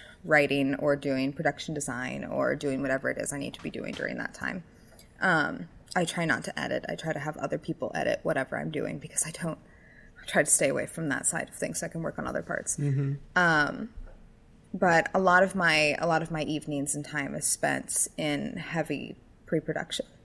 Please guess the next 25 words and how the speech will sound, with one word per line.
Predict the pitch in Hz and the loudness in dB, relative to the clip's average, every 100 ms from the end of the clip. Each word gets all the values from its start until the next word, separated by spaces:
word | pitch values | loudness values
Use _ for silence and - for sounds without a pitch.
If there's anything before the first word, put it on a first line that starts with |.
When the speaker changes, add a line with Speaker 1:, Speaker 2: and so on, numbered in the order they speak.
| - _ - - | -20 _ -20 -8
Speaker 1:
doing | - 262 160 | -4 -4 -4
things. | - 208 - - - - - - - 208 | -8 -6 -8 -8 -12 -20 -20 -20 -6 0
Um, | 170 151 - 214 - - | 2 0 -2 -10 -4 4
and | 226 | 4
I | 220 | 6
think | 277 294 | 4 2
that | 320 | 2
that's, | 202 190 - - - - - - _ - - - 196 | 2 4 4 6 6 2 -10 -20 _ -20 -20 -12 4
that's | 185 175 | 6 6
part | - 196 165 | 2 4 6
of | 180 185 | 6 2
when | 180 | 0
you're | 185 | 2
starting | - 208 196 214 | 2 4 4 4
a | 220 | 2
side | 226 220 | 2 0
project, | 247 240 285 - | 2 2 0 0
it | |
w-, | 185 180 - | -2 -4 -4
is | 196 185 196 | -4 -2 -2
we | 185 | 0
jump | 208 247 254 - | 2 2 0 0
a | 175 | 0
little | 175 208 | 2 0
too | 214 - 190 180 175 180 | 0 -2 0 2 0 -4